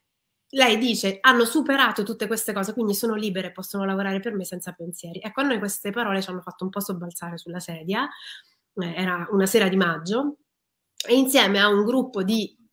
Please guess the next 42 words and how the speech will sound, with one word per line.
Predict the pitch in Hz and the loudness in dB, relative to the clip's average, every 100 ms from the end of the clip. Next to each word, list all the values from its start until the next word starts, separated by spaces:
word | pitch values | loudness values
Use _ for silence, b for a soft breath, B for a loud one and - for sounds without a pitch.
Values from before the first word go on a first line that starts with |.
| 190 | -10
mm, | 175 175 170 | -10 -12 2
tante, | 226 226 208 - 196 180 175 - | 4 6 2 2 2 2 0 -2
più | 247 | 0
di | 233 | 2
venti | 220 214 190 196 | 6 6 4 2
inizialmente, | 196 190 202 214 196 190 | 0 2 0 2 0 0
poi | 214 | -4
siamo | 202 185 | -2 -4
un | |
po' | 190 214 | -2 -4
scese, | - 226 185 175 | -2 0 0 0
una | 190 | -2
ventina | 254 262 254 196 | 0 -2 -2 -2
di | 190 | -2
giornalisti, | 240 285 311 233 196 | -2 -2 0 -2 -2
ci | 233 | -4
siamo | 196 226 | -2 -2
scritte | 302 - 208 202 | -2 -4 -4 -4
e | 180 | -4
abbiamo | 185 220 | -2 -2
detto: | 190 202 | -2 -4
"Dobbiamo | 196 175 170 | -2 -2 -4
reagire", | 175 175 165 165 170 170 B B B B | -4 -6 -8 -10 -10 -10 B B B B
perché | 254 254 196 185 | -2 2 2 4
questo | 269 262 208 | 2 2 0
modello | 202 202 202 185 | 0 2 0 0
di | 180 | -2
lavoro | 185 185 202 180 170 | -4 -2 -2 -2 -4
che | 170 202 - | -6 -6 -6
ti, | - 196 180 B B B - | -2 -2 -2 B B B -8
eh, | 180 170 175 | -4 -4 -6
che, | 185 165 165 | -8 -8 -6
per | 190 | -2
il | 190 | 0
quale | 233 208 | 2 2
sei | 202 | 0
perfetta | 190 180 - 240 185 | -4 -8 -4 -4 -4
soltanto | 190 190 233 208 | -8 -6 -6 -4
se | 185 185 | -8 -8
sei | - 202 180 | -4 -4 -4
sempre | - 226 208 | -2 -2 -2
disponibile | 190 190 - 202 196 175 180 170 170 | -4 -4 -2 0 0 0 -2 -4 -8